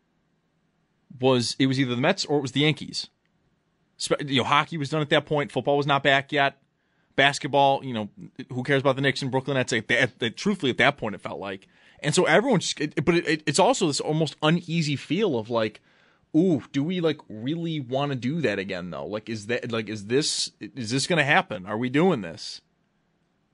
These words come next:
It did have that uneasy feeling. I think especially because if it happens, I think as, as well as the Yankees are playing, I think it is that sort of, like,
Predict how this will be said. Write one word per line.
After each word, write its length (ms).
It 140
did 140
have 160
that 100
uneasy 320
feeling. 320
I 60
think 100
especially 400
because 260
if 220
it 80
happens, 520
I 100
think 220
as, 180
as 180
well 220
as 80
the 100
Yankees 320
are 80
playing, 580
I 80
think 220
it 80
is 160
that 160
sort 260
of, 240
like, 220